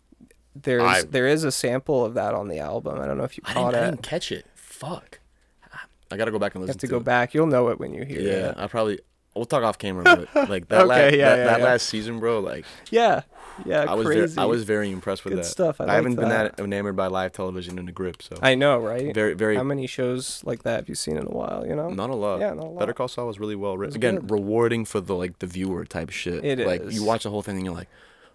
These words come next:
Speaker 2: "Wow, that was a lot," but, like, I'm very glad I watched that.
Speaker 1: Yeah, you want it to have some payoff.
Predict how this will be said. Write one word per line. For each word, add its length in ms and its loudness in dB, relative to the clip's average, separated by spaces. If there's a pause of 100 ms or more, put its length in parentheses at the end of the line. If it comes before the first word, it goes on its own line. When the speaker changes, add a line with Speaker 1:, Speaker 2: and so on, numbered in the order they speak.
(120)
Speaker 2:
"Wow, 100 -10
that 140 -10
was 140 -10
a 60 -12
lot," 360 -14
but, 140 -14
like, 220 -16 (140)
I'm 280 -20
very 180 -14
glad 220 -14
I 40 -16 (100)
watched 240 -18
that. 100 -12
Speaker 1:
Yeah, 100 -2
you 140 -2
want 160 0
it 80 -8
to 80 -8
have 100 -10
some 160 -10
payoff. 800 -2